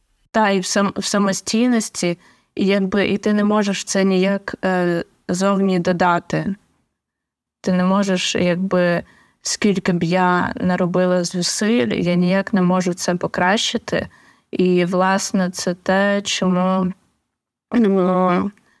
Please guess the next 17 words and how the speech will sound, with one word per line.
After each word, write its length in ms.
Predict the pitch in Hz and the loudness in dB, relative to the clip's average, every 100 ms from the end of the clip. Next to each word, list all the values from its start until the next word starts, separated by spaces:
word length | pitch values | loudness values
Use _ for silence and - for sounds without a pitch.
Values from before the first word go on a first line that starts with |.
| _ _ _ | _ _ _
нам, 460 | 185 185 190 185 175 - _ _ - | 0 4 4 2 0 -6 _ _ -2
е, 160 | 180 175 | 0 0
вдалося 640 | 175 190 190 196 180 170 | 0 2 2 0 0 -2
дійти 520 | 180 180 - 185 180 180 | 0 -2 0 0 0 -2
досить 520 | 175 185 185 170 170 | 0 0 0 -2 -2
далеко, 880 | 170 180 214 302 - 220 196 - - - | 0 2 2 0 0 0 0 -2 -8 -4
якби, 320 | 180 170 185 | -4 -2 -4
з 80 | 180 | -6
цією, 800 | - 175 170 175 175 - 170 - - _ | -2 0 0 0 0 -2 -2 -4 -10 _
з 100 | - | -14
пропрацюванням 840 | - 190 185 185 - 190 175 180 180 | -6 -4 -2 -4 -2 0 2 2 0
цієї 320 | - 170 175 | -2 -2 -2
проблеми. 640 | 165 180 175 170 175 175 175 _ _ _ _ _ | -2 -2 0 0 0 -2 -6 _ _ _ _ _
Але, 640 | - 180 185 214 233 220 - | -2 0 2 2 2 0 0
е, 580 | 180 180 180 175 180 - - _ _ - - - | 0 0 0 0 -2 -4 -8 _ _ -12 -6 0
якби, 420 | 180 175 196 185 | 0 0 0 2
недостатньо 1400 | 180 190 190 175 - - 175 180 - 196 196 185 180 | 2 2 2 0 -2 -4 -2 -2 0 0 2 0 0